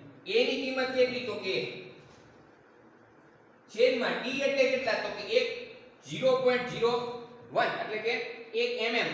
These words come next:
તો કે જે થશે દસ ની માઇનસ ત્રણ. દસ ની માઇનસ ત્રણ અંશમાં જતા રહે એટલે આપણો આન્સર આવશે આઠ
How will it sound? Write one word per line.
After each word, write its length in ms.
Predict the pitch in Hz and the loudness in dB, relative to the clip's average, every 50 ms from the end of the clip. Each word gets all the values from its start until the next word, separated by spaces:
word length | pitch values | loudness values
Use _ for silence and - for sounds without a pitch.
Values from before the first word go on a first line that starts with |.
| - - - - | -6 -8 -10 -10
તો 80 | - - | -10 -10
કે 120 | 196 - | -8 -8
જે 140 | 190 202 190 | -6 -6 -6
થશે 340 | - 190 202 208 214 214 196 185 | -4 -2 -2 -2 -2 -4 -4 -4
દસ 240 | 190 196 190 - 240 | -4 -4 -4 -4 -6
ની 160 | 240 233 226 | -6 -6 -4
માઇનસ 440 | 220 208 202 196 196 202 247 269 - - - - - - - - - | -2 -2 -2 -2 0 0 -2 -2 -2 -4 -8 -10 -14 -18 -20 -14 -10
ત્રણ. 220 | 160 151 - - - - - - - - - - - - - - - - - - - - - | -8 -8 -8 -8 -10 -12 -16 -18 -20 -20 -20 -20 -20 -20 -20 -20 -20 -20 -20 -20 -20 -14 -4
દસ 280 | 147 - - - 240 240 | -2 0 0 0 0 -2
ની 140 | 269 269 262 | -4 -4 -2
માઇનસ 400 | 262 247 254 254 262 262 254 - | -2 -2 -2 -2 -2 -4 -4 -4
ત્રણ 200 | 254 247 247 247 | -4 -4 -2 -2
અંશમાં 420 | 240 247 247 247 262 269 262 247 233 | -2 -2 -4 -4 -4 -4 -4 -2 -2
જતા 240 | 233 233 233 226 214 | -2 -2 0 0 0
રહે 100 | 214 214 | 0 0
એટલે 280 | 202 202 202 196 196 | 0 0 0 0 0
આપણો 220 | 196 196 202 214 208 | -2 -2 -2 -2 -2
આન્સર 360 | 202 208 208 220 247 247 226 | -2 -2 -4 -4 -2 -2 0
આવશે 300 | 226 214 208 190 185 180 | 0 0 0 0 -2 -4
આઠ 320 | 170 165 185 208 202 196 | -4 -4 -4 -6 -6 -8